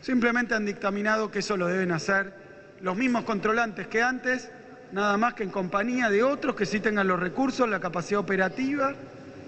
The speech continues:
para hacer lo que ellos no estaban haciendo, pero que ahora resulta que sí se podía hacer.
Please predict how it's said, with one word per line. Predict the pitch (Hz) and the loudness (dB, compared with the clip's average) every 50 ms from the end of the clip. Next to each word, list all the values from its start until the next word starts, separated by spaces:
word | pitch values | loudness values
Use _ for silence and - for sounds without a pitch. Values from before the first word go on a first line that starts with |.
| - - - - - - - - - - - | -16 -16 -16 -16 -16 -16 -18 -18 -18 -6 0
para | 185 185 190 | 2 2 2
hacer | 180 - 226 233 | 2 0 0 0
lo | 220 202 | 0 0
que | 170 208 | -2 0
ellos | 202 208 202 | 0 0 0
no | 196 202 | 0 0
estaban | 190 - 214 214 208 208 | 0 2 0 0 2 0
haciendo, | 208 202 - 247 240 226 208 208 214 214 226 220 - - - - - - - | -2 -2 0 0 2 2 0 0 -2 -4 -4 -6 -8 -14 -16 -16 -16 -12 -8
pero | - 196 185 175 | -4 -2 -2 0
que | 160 196 190 208 - - - | 2 2 2 0 0 -2 -2
ahora | - 170 180 196 208 202 | 0 0 2 2 0 0
resulta | 196 202 - - 208 202 196 170 214 202 208 208 202 - - - - - - - - - - - - | -2 -4 -4 -4 -4 -4 -2 -2 -2 -2 -2 -2 -6 -14 -16 -16 -18 -18 -18 -18 -18 -18 -20 -18 -12
que | - 170 165 | -8 -6 -2
sí | 156 175 | -2 0
se | 180 202 180 | 0 0 0
podía | - 175 175 175 170 156 | 0 0 0 0 0 -2
hacer. | - - 143 | -2 -4 -8